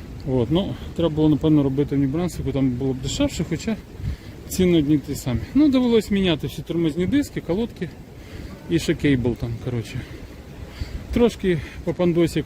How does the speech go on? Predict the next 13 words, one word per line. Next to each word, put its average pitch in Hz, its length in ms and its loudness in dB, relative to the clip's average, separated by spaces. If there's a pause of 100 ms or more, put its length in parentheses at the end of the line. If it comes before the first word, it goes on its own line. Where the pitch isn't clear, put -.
по 151 220 2 (800)
грошах, 226 520 2
але, 202 220 2
ну, 311 280 8
що, 135 260 -2 (920)
прийшлось 202 320 0
би 180 120 4
його 185 120 8
платити. 151 480 0 (540)
Тобто 196 220 2
вони 196 160 4
мені 180 220 4
її, 156 240 4